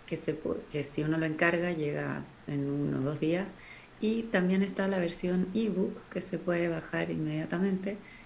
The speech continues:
y que a él le hacía mucho sentido esta, este formato, dado que él ha pasado gran parte de su carrera en los temas de informática, trabajando con internet.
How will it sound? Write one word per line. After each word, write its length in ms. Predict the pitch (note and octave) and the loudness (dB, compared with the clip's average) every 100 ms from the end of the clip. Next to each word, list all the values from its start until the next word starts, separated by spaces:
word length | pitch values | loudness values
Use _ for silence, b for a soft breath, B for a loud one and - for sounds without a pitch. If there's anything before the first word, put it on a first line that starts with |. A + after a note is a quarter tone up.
| B - | B -8
y 80 | |
que 180 | D3+ D#3+ | 0 2
a 100 | D3 | 4
él 120 | D3+ | 2
le 60 | D#3 | 0
hacía 240 | D#3+ D#3 | 0 0
mucho 260 | D#3+ D#3+ E3 | 0 0 -4
sentido 560 | D#3+ D#3+ D#3 E3 E3 D#3 | 0 0 2 2 4 2
esta, 560 | D#3 - - - D#3 D3 C#3+ D#3+ | -2 -8 -6 -4 -4 -6 -10 -8
este 220 | - - | -6 -6
formato, 640 | - E3 F3 F#3 F#3 E3+ | -2 0 2 2 0 -2
dado 240 | F3 D#3+ E3 | 0 -2 -2
que 180 | E3 D#3 | -2 -2
él 160 | D3+ | -2
ha 80 | D#3 | -2
pasado 340 | D#3 - D#3 | -4 -4 -2
gran 280 | D3 D#3 D#3 - - | 0 0 -2 -6 -4
parte 280 | D#3 - D3 | -4 -2 -4
de 120 | D3 | -4
su 160 | - | -10
carrera 500 | - D#3 D#3 D3+ D#3 - | -6 -4 -2 -2 -4 -4
en 280 | - C#3+ C3+ C3 - | -4 -4 -4 -8 -12
los 140 | C#3 C3+ | -8 -4
temas 260 | D3+ D3 | -2 -2
de 80 | C#3+ | -2
informática, 760 | C#3 D3+ C3 C3+ C#3+ C#3 C#3+ C3 | -2 0 2 2 0 -2 -4 -2
trabajando 480 | C#3 C3+ - C#3 C3+ | 0 0 0 -2 0
con 160 | C#3 | 0
internet. 500 | D3+ C#3+ C#3+ - D3 | 0 0 0 0 -2